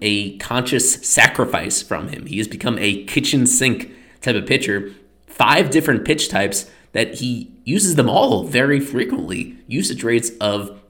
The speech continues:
over sixteen percent on the sinker, the four-seamer, the changeup, the cutter, and the slider this past year. That's,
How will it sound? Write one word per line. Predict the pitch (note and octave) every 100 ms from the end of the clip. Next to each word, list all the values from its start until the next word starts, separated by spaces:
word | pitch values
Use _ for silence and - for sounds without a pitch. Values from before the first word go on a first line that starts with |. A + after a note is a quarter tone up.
| _ -
over | A2 A2 A2 G2 F#2+ -
sixteen | - - C#3+ - - D3
percent | - G#2+ - A2+ G#3+ - - - - - -
on | G#2 G#2+ A2 G#2 -
the | F#2
sinker, | - G#3 G3+ E3+ E3 E3+ -
the | -
four-seamer, | - A2+ B2 B2 A#2+ A2+ A2+
the | F#2
changeup, | - - B2 C3 B2 A#3+ -
the | -
cutter, | - - C3 A#2 G#2+ - - - -
and | G#2+
the | F#2
slider | - - G2 C3 - D2 - - _
this | - F#2
past | F#2+ F2+ - -
year. | F#2+ F2+ - - - _
That's, | F2+ E2 F2+ B2 - -